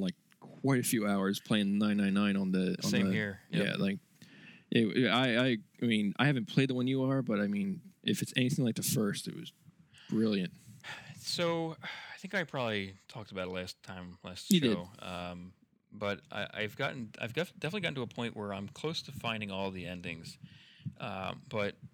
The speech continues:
Speaker 2: there's
Speaker 1: Hmm.
Speaker 2: still so much to, to do.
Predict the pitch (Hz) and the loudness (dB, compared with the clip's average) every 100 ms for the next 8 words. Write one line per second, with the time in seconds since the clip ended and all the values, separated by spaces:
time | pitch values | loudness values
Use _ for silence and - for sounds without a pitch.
0 | - 123 123 277 330 170 156 131 - - | -20 -2 2 4 2 0 -2 -4 -4 -6
1 | - 160 170 151 - - 107 101 _ - | -4 -6 -6 -8 -10 -12 -12 -12 _ -12
2 | - 104 101 - _ - - 240 277 311 | -10 -14 -16 -20 _ -12 -8 -8 -8 -8
3 | 302 294 269 262 190 | -8 -8 -8 -8 -10